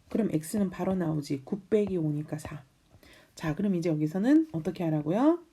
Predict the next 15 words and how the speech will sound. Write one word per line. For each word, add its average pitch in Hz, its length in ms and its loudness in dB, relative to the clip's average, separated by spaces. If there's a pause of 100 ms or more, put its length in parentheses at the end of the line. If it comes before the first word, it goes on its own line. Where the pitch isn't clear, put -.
(140)
누구랑 180 340 0
누구 156 180 0
닮음? 214 560 4 (640)
자, 151 360 -6
요 175 140 2
삼각형이랑 180 1080 0 (2250)
큰 277 140 2
삼각형이 220 560 0
뭐예요? 190 520 0 (2000)
닮음이에요. 151 640 -4 (1300)
그지? 294 360 2 (440)
그러면 165 240 2
식이 160 220 -2
어떻게 160 280 -2
만들어져? 190 720 4